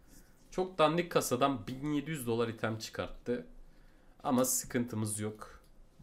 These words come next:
Biz, Dexon bir yolunu bulur abi. Katlamanın bir yolunu bulur. Daha Hunter'ımız var, Thunder'ımız var, lore kasamız var.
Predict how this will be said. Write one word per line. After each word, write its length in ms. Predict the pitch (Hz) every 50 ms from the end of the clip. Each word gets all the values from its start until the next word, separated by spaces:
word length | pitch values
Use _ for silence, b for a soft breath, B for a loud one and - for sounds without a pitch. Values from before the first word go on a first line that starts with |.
| - - - - _ _ - - - - - - -
Biz, 600 | - 147 147 - - - - - - - - - - - - - - - - - -
Dexon 500 | 190 185 - - - 160 147 147 147 147
bir 60 | 147
yolunu 380 | 156 147 135 131 131 131 131 120
bulur 200 | 113 110 107 101
abi. 260 | 95 92 90 85 95 98 - - _ - - - - - - - - - _ - - - _ - - - - -
Katlamanın 800 | - - 170 165 - - 147 131 117 110 107 110 107 107 117 120
bir 80 | 175
yolunu 400 | 175 131 113 110 113 120 131 123
bulur. 360 | 107 104 95 95 - - - - - - b b b b b b b b b b -
Daha 280 | - 131 135 131 123 -
Hunter'ımız 640 | 147 139 135 135 - - 131 127 131 131 127 117 120
var, 220 | 123 120 117 - -
Thunder'ımız 640 | - 123 123 123 120 123 120 120 120 120 113 110 117
var, 180 | 117 113 110
lore 300 | 117 110 110 113 117 117
kasamız 580 | - - 120 123 - 123 117 117 113 107 107 110
var. 140 | 110 113